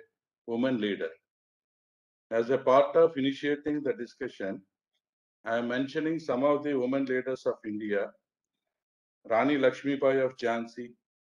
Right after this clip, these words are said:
Sarojini Naidu, Annie Besant, Aruna Asaf Ali,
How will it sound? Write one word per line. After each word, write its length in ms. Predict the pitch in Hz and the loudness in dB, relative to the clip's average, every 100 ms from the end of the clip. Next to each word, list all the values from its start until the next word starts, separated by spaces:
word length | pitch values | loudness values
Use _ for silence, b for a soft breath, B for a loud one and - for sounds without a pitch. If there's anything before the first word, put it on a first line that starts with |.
| _ | _
Sarojini 680 | - 117 117 127 120 120 110 | -4 0 2 0 -2 -6 -4
Naidu, 420 | 110 110 110 127 - _ _ _ _ _ | -4 -4 -4 -8 -8 _ _ _ _ _
Annie 280 | 110 113 127 | -6 -4 -4
Besant, 520 | 117 117 117 123 135 _ _ _ _ _ _ | -6 -8 -6 -6 -6 _ _ _ _ _ _
Aruna 380 | 110 117 123 131 | -2 0 0 0
Asaf 240 | 110 127 - | 0 -2 -2
Ali, 400 | 110 107 113 139 | -2 0 -2 -10